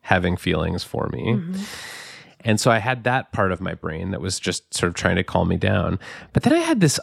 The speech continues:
Speaker 1: other part of my brain that was just sort of, like,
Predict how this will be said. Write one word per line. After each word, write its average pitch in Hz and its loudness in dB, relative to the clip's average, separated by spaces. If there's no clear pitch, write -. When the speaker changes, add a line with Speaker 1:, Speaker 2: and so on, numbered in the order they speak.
Speaker 1:
other 160 8
part 92 6
of 90 0
my 92 2
brain 87 2
that 87 2
was 107 4
just - 2
sort 160 2
of, 139 4
like, 117 2